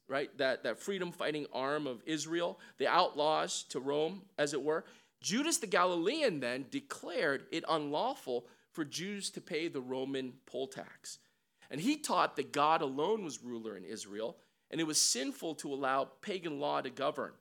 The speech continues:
And so what he did was he led a revolt against the census and against the tax imposed by Rome. And Rome responded by brutally crushing the rebellion, and they crucified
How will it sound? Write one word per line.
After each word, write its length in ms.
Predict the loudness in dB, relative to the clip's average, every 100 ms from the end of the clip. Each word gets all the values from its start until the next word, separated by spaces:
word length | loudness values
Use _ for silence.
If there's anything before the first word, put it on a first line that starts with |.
| _ _ _ _ _ -2
And 100 | 0
so 80 |
what 140 | 0 -2
he 40 |
did 240 | -2 0 0
was 140 | -2
he 80 | 0
led 240 | 4 4
a 60 | 4
revolt 680 | 0 -2 2 4 4 2 -6 -6
against 540 | -2 0 0 -2 -4 -10 _
the 80 | -2
census 680 | 2 2 0 -4 -4 -6 -8
and 80 | -10
against 300 | -6 -6 -6
the 60 | -8
tax 500 | 0 4 4 2 -10 _ _ _ _ _
imposed 480 | -2 -2 0 0 2
by 140 | 0 0
Rome. 520 | 0 2 2 -2 -6 -18 _ _ _ _
And 160 | 0 4
Rome 320 | 4 4 2
responded 560 | -2 0 0 0 0 0
by 140 | 0
brutally 520 | 0 -4 -4 -4 -4
crushing 460 | -6 -6 -4 -4 -6
the 80 | -6
rebellion, 540 | -4 -4 -4 -4 -8 -14 _ _ _ 0
and 100 | 2
they 80 | 0
crucified 960 | -2 -2 2 4 2 0 0 0 0